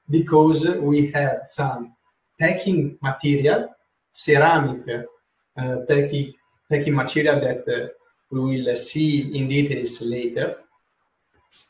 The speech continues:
And what happens? We have here the polluted air, okay? We go inside this bed, but this stream is cold,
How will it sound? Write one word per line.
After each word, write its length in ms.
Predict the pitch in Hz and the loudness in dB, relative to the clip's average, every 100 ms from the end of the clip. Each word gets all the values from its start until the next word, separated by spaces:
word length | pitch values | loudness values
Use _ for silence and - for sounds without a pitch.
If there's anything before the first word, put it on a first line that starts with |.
| _ _ _ _ _ _ _ - | _ _ _ _ _ _ _ -2
And 180 | 143 147 | 2 4
what 220 | 202 151 | 4 4
happens? 560 | 127 117 117 113 - _ _ _ _ | -2 -2 -6 -10 -18 _ _ _ _
We 380 | 165 180 165 170 | 0 2 2 0
have 360 | 156 147 139 - | 0 0 0 -6
here 560 | 175 170 135 - - - - | -2 2 2 0 -8 -12 0
the 140 | 147 | 0
polluted 720 | 143 156 160 185 - 139 - 143 | 4 4 6 2 2 0 0 -4
air, 440 | 123 127 160 - - _ _ _ _ | -4 -2 -2 -2 -12 _ _ _ _
okay? 460 | - - 113 113 190 - _ _ | -16 -10 -8 -6 -8 -12 _ _
We 120 | 147 147 | 0 4
go 140 | 190 | 6
inside 540 | 160 131 - 135 131 127 | 6 4 2 0 0 -4
this 140 | 117 | -6
bed, 500 | 135 131 165 190 - - | -4 0 0 -2 -8 -8
but 240 | 127 127 131 | -4 -2 2
this 400 | 214 - - _ _ | 2 0 -6 _ _
stream 600 | - - 165 180 170 143 | -20 -6 0 4 4 2
is 240 | 143 143 - | -2 -4 -4
cold, 640 | - 175 143 117 113 - | 0 4 4 2 -4 -12